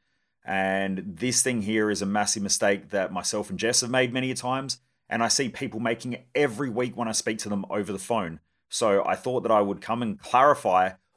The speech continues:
what you need to do if you want to hire good people to run your team. Driven Mofos, welcome back to another episode of The Underestimated Entrepreneur. Let's talk about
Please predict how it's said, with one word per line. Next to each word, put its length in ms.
what 260
you 120
need 220
to 100
do 320
if 160
you 100
want 300
to 360
hire 600
good 280
people 540
to 100
run 260
your 200
team. 340
Driven 260
Mofos, 440
welcome 200
back 180
to 80
another 180
episode 340
of 180
The 180
Underestimated 600
Entrepreneur. 540
Let's 360
talk 440
about 640